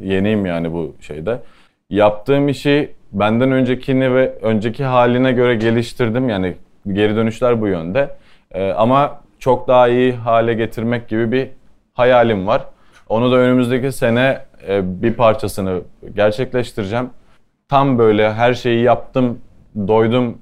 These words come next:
noktasında başka bir hayal peşinde koşacağım ya da, e, çok büyük bir bünye içerisindeyim. Onlar bana başka hayaller kurmamı sağlayacaklar ve o yönde ilerleyeceğim. Bilemiyorum şu anda.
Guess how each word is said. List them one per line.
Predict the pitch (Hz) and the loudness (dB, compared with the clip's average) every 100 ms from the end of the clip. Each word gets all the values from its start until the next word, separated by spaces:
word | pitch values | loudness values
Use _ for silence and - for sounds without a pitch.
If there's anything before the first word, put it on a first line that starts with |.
| _ | _
noktasında | 98 107 104 98 - 98 117 139 - - - _ | -4 -4 -4 -8 -6 -2 2 0 -2 -16 -20 _
başka | 113 117 - 131 | 0 0 -2 0
bir | |
hayal | 131 131 131 | 2 2 2
peşinde | 135 123 131 131 | -2 -4 -4 -2
koşacağım | 104 90 127 135 | -4 -4 -6 -2
ya | 117 110 | 0 2
da, | 131 131 - - - _ - | 2 0 -6 -20 -20 _ -4
e, | 101 98 | 0 0
çok | - 143 - | 0 -4 0
büyük | 131 131 | -2 0
bir | 110 | 0
bünye | 107 101 | 0 0
içerisindeyim. | 95 101 90 - 113 139 | -2 -2 -4 -2 0 2
Onlar | 123 127 127 | 2 2 0
bana | 123 104 | 0 0
başka | 101 - 113 | 0 -2 0
hayaller | 113 113 110 113 - 101 110 110 | 2 4 2 -2 -6 -2 0 0
kurmamı | 107 101 101 92 | -2 -4 -2 -4
sağlayacaklar | 90 87 82 78 82 123 127 | -4 -4 -4 -8 -6 -2 2
ve | 123 | 2
o | 127 | 4
yönde | 127 123 120 123 | 2 0 0 0
ilerleyeceğim. | 117 98 90 85 87 | 0 0 -2 -4 -4
Bilemiyorum | 104 117 117 95 85 | -2 -2 -2 -4 -6
şu | - | -8
anda. | 92 104 139 | -6 -4 -4